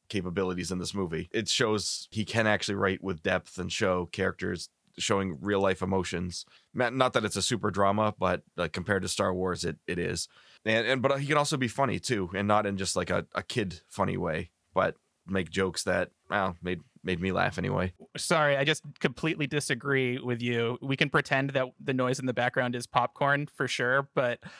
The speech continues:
Speaker 2: um, I completely disagree with you. I think George Lucas's lack of writing is on display here one hundred percent, and I can't wait to get into it.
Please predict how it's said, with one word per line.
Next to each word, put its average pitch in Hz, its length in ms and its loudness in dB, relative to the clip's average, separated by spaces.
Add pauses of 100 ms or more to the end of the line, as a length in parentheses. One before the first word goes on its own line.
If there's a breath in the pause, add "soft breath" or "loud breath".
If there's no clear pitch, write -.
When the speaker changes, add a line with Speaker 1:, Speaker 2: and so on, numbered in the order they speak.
(220 loud breath)
Speaker 2:
um, 110 420 0 (200)
I 131 100 4
completely 151 460 -2
disagree 135 380 -2
with 135 140 0
you. 139 200 2
I 127 140 2
think 131 240 -2
George 127 220 0
Lucas's 127 520 -2
lack 123 340 2
of 131 140 0
writing 139 400 0
is 131 120 0
on 127 140 2
display 123 400 -4
here 123 220 0
one 120 340 -2
hundred 131 300 0
percent, 131 520 0
and 123 140 0
I 123 80 -2
can't 123 240 -2
wait 123 140 -4
to - 60 -8
get 110 120 -2
into 113 260 -4
it. - 140 -4